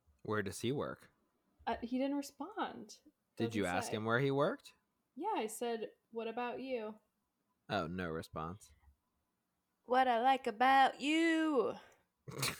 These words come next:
Speaker 2: Yeah, he didn't respond.
Speaker 1: Yikes,
Speaker 2: So
Speaker 1: Amanda
Speaker 2: cool.
Speaker 1: Bynes. You really
Speaker 2: Guess he
Speaker 1: know how
Speaker 2: wasn't,
Speaker 1: to dance.
Speaker 2: guess he wasn't impressed by me being a marketing specialist.
Speaker 1: That don't impress me
Speaker 2: Who actually
Speaker 1: much.
Speaker 2: doesn't officially have that title yet.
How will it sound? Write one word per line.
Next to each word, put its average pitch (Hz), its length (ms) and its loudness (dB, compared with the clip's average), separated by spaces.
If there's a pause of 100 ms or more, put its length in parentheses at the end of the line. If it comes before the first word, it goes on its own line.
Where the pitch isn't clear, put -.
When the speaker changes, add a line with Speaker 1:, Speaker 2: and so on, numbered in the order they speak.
(120)
Speaker 2:
Yeah, - 180 -6
he 214 100 -4
didn't 165 220 -6
respond. - 600 -8 (460)
Speaker 1:
Yikes, 87 340 -4
Speaker 2:
So 87 120 -12
Speaker 1:
Amanda 85 320 -4
Speaker 2:
cool. 85 120 0
Speaker 1:
Bynes. 90 520 -6 (1000)
You 135 160 6
really 165 260 8
Speaker 2:
Guess 131 100 2
he - 20 -2
Speaker 1:
know 160 140 2
how 175 60 2
Speaker 2:
wasn't, 139 120 4
Speaker 1:
to 110 100 2
dance. 123 720 0
Speaker 2:
guess 220 240 2
he 247 80 8
wasn't 220 300 4
impressed 196 480 -4
by 208 180 -2
me 208 220 -10
being 196 560 -10
a 180 60 -8
marketing 208 560 -6
specialist. - 1040 -4 (320)
Speaker 1:
That 95 240 -4
don't 110 280 -4
impress 92 540 -6
me - 300 -4
Speaker 2:
Who 226 120 6
actually 214 420 6
Speaker 1:
much. 214 60 -6
Speaker 2:
doesn't 196 380 0
officially 190 480 -4
have 214 220 0
that - 180 -4
title - 340 -4
yet. - 280 -4